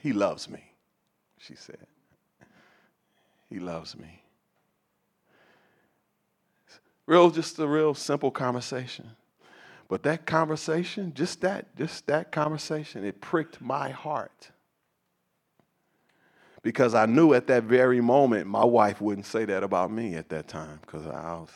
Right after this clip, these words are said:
I wasn't, <laughs> I wasn't being nice.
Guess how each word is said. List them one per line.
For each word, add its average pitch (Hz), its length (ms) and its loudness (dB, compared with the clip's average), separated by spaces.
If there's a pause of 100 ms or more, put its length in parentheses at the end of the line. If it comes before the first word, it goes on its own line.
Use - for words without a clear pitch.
(140)
I 76 140 -10
wasn't, 85 480 -12 (600)
<laughs> - 560 -18 (4000)
I - 60 -10
wasn't 107 280 2
being 101 240 -6
nice. 120 560 0